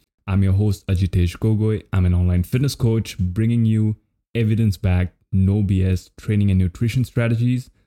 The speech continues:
so that you can build your dream body in the most time-efficient manner. In today's episode, we shall outline the three primary ways most people in the fitness community usually go about hitting their nutrition goals.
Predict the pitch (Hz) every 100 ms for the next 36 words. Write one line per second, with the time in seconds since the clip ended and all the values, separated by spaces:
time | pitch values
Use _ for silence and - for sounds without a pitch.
0 | _ - 92 90 87 98 120 - 113 101
1 | 95 95 90 92 101 98 95 90 90 90
2 | 90 90 _ _ 95 92 87 90 92 98
3 | - - _ - 98 90 90 - - 95
4 | 92 92 87 90 - - _ _ _ _
5 | - 98 87 104 127 135 110 113 120 107
6 | 95 120 147 156 131 98 98 107 98 95
7 | 92 - - 123 123 - 110 104 107 110
8 | 95 92 90 92 98 _ _ - 92 101
9 | 127 135 - - 123 - 98 90 - 101
10 | 98 - 117 120 - 101 101 107 107 101
11 | 92 117 131 151 123 107 101 92 92 92
12 | - _ _ 113 104 101 95 90 92 95
13 | 123 120 113 87 65 -